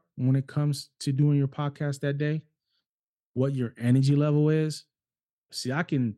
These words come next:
fake my energy level. I don't think a lot of people can do that 'cause I have to do it for a living.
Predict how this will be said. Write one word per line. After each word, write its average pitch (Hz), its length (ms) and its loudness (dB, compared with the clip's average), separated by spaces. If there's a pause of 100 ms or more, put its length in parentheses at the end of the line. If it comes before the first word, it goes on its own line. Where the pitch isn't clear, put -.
fake - 360 2
my 147 180 4
energy 104 240 -2
level. 90 340 -14 (960)
I 139 60 0
don't 143 80 4
think 175 100 4
a 170 40 6
lot 160 80 4
of 147 40 0
people 151 160 4
can 127 140 4
do 143 160 4
that 104 180 -4 (1400)
'cause 147 120 4
I 156 60 4
have 156 100 0
to 147 60 0
do 147 140 4
it 139 60 0
for 131 100 -4
a 127 40 0
living. 127 300 0